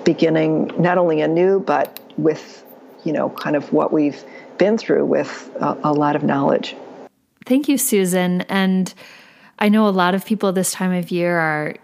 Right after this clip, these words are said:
Speaker 2: getting back to school, or they may be starting new jobs or kind of entering into new routines. And so it makes sense to me that this could also be a time of kind of, like,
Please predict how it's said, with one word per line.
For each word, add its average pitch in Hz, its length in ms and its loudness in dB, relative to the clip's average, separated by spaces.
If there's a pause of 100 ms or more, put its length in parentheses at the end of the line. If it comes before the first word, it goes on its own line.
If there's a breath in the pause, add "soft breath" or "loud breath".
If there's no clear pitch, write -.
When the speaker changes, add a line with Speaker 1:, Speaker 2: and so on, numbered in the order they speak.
(320)
Speaker 2:
getting 180 280 0
back 160 240 -2
to 170 100 -6
school, 214 880 2
or 180 100 0
they 170 140 -2
may 165 220 -4
be 165 200 -4
starting 165 460 -2
new 160 140 -4
jobs 170 500 0
or 165 60 -4
kind 160 260 -6
of 156 260 -6
entering 165 480 -2
into 160 260 -4
new 165 200 -2
routines. 165 760 0
And 160 180 -2
so 165 320 -2 (460 loud breath)
it 180 80 -2
makes 170 220 -2
sense 180 340 -2
to 175 80 -6
me 170 120 -2
that 160 160 -4
this 165 160 -2
could - 160 -4
also 160 280 0
be 160 180 -4
a 151 40 -4
time 156 380 -4
of 147 160 -6
kind 156 200 -10
of, 151 80 -10
like, - 240 -8